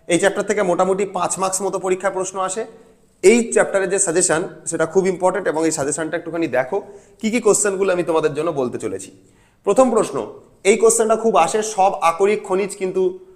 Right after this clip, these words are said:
কিন্তু সব খনিজ আকরিক নয় কেন?" সব আকরিককে খনিজ, সব আকরিককেই খনিজ বলা যায়, কিন্তু সব খনিজকে আকরিক বলা যায় না কেন?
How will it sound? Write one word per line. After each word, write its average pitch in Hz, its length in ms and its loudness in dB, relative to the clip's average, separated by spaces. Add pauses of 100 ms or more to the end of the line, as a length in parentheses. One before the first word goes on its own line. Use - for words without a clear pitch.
(320)
কিন্তু 190 580 2
সব 185 500 2
খনিজ 185 440 0
আকরিক 160 400 0
নয় 123 220 -4
কেন?" 101 180 -8 (420)
সব 196 360 2
আকরিককে 185 640 0
খনিজ, 165 420 -4 (360)
সব 160 260 -2 (100)
আকরিককেই 185 680 0
খনিজ 175 300 -2
বলা 113 220 0
যায়, 98 180 -6 (520)
কিন্তু 226 180 0
সব 233 280 -2
খনিজকে 214 340 2
আকরিক 180 300 2
বলা 151 160 2
যায় 131 180 0
না 113 100 -4
কেন? 110 140 -8